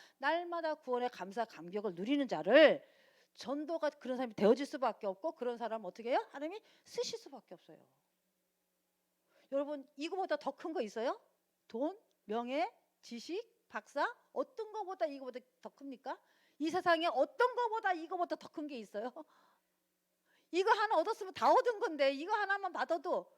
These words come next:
얼마나 감사하냐고요. 그리고 이거를 왜 매일 누려야 되죠? 이거를 놓치면 자꾸 내 생각에 누가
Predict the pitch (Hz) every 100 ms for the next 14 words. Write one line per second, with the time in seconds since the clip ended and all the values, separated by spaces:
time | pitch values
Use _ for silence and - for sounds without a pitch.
0 | _ _ _ - 302 494 571 508 311 302
1 | 320 269 240 190 165 147 139 - _ _
2 | _ 392 427 294 330 440 277 294 440 285
3 | 330 359 277 285 269 220 196 339 480 _
4 | _ _ _ _ _ _ 311 359 427 403
5 | 339 285 - - 370 294 320 311 185 -
6 | 359 359 285 - 370 330 247 254